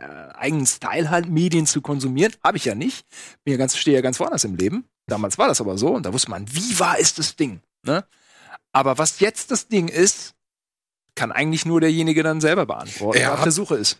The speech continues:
Speaker 2: habt ihr diesen Clip gesehen an den Club? Habt ihr das gesehen?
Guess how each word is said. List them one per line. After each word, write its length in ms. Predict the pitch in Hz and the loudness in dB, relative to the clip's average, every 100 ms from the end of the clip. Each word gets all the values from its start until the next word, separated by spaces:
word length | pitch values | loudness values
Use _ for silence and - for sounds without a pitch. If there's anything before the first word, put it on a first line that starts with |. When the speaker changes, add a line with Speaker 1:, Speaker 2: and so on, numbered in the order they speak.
| - | -2
Speaker 2:
habt 240 | 139 151 | -2 2
ihr 80 | 147 | 2
diesen 300 | 135 131 120 _ _ _ | 2 -2 -8 _ _ _
Clip 260 | - 123 120 | 0 2 2
gesehen 460 | 131 117 123 127 - | 0 2 2 2 2
an 200 | 131 135 | 0 2
den 180 | 131 | 0
Club? 300 | 123 135 165 _ | 0 -2 -2 _
Habt 140 | 110 - | -6 -2
ihr 60 | |
das 140 | 123 - | -4 -4
gesehen? 380 | 123 120 147 | -2 -2 -2